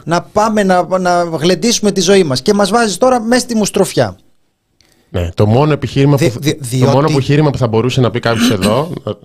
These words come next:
Speaker 2: <clears throat> είναι ότι μέσω της ενίσχυσης κεφαλαγοράς και μέσω φόρων που υπάρχουν στις μεταβιβάσεις που έχουν μειωθεί πάρα πολύ, προσπαθώ τώρα να το κατασκευάσω, να κάνω το συνήγορο του διαβόλου, κάπως θα ωφεληθεί. Εν τω μεταξύ δεν πρόκειται για κάποιο είδους σύμβαση παραχώρησης όπου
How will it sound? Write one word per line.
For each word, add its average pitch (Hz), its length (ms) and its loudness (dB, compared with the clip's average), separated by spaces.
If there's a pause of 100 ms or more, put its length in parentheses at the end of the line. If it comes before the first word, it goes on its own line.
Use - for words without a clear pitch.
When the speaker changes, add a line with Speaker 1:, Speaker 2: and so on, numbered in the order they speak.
Speaker 2:
<clears throat> - 460 -20
είναι 131 300 2
ότι 113 180 -2
μέσω 120 280 0
της - 160 -8
ενίσχυσης 117 300 -2
κεφαλαγοράς 107 840 -2
και 123 280 0 (560)
μέσω 123 280 -2 (100)
φόρων 123 640 0
που 120 100 -8
υπάρχουν 120 600 -2
στις - 360 -6
μεταβιβάσεις 117 500 0
που - 80 -8
έχουν 127 140 -4
μειωθεί 123 260 0
πάρα 113 240 -2
πολύ, 175 560 0 (200)
προσπαθώ - 300 -6
τώρα 131 160 2
να 135 140 2
το 127 100 -8
κατασκευάσω, 120 680 -2
να 95 60 0
κάνω 110 160 0
το 101 60 -6
συνήγορο 110 300 0
του - 120 -16
διαβόλου, 175 500 2 (520)
κάπως 147 400 0
θα 143 160 2
ωφεληθεί. 120 580 0 (100)
Εν - 60 -2
τω 107 60 4
μεταξύ 107 200 0
δεν 123 100 0
πρόκειται 127 300 0
για 104 340 0 (580)
κάποιο 117 280 -6
είδους 107 160 -6
σύμβαση 110 320 -4
παραχώρησης 101 920 -4
όπου 101 500 -4